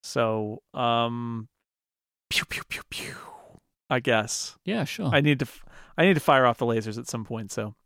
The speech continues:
Speaker 1: there it is. We're, we're in the personal
Speaker 2: We get
Speaker 1: segment
Speaker 2: our
Speaker 1: now.
Speaker 2: one lasers per episode quota has
Speaker 1: Mm-hmm.
Speaker 2: been filled.
Speaker 1: Limit.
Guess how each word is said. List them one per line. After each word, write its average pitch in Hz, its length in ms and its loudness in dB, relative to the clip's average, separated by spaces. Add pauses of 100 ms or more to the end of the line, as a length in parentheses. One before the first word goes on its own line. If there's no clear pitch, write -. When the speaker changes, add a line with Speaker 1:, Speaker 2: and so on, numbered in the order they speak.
Speaker 1:
there 139 140 0
it 123 60 2
is. 104 200 -4
We're, 147 140 2 (260)
we're 269 80 0
in 262 60 4
the 247 80 0
personal 185 460 2
Speaker 2:
We 127 40 4
get 120 40 0
Speaker 1:
segment 123 180 8
Speaker 2:
our 127 60 10
Speaker 1:
now. 123 40 10
Speaker 2:
one 135 260 10
lasers 127 560 8
per 113 280 4
episode 107 560 2 (240)
quota 117 340 4
has 131 140 -2
Speaker 1:
Mm-hmm. - 80 -2
Speaker 2:
been 104 80 -2
filled. - 160 -6
Speaker 1:
Limit. 147 280 4